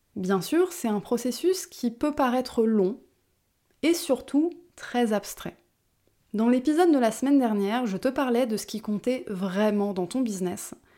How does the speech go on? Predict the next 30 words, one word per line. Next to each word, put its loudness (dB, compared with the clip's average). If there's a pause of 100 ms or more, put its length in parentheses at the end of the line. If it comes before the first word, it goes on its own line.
(400)
et 0
je 4
te 4
parlais 4
des 2
différents -2
piliers 2 (400)
que 0
j'ai 2
identifiés 0
qui -8
bloquent -2 (220)
chez 0
les 0
entrepreneurs. -6 (680)
Des 0
piliers 0
très -2
personnels, 0 (120)
pour 2
le 0
coup, -4
qui -2
n'ont 2
rien 2
à 2
voir 0
avec -2
le -4
business, -8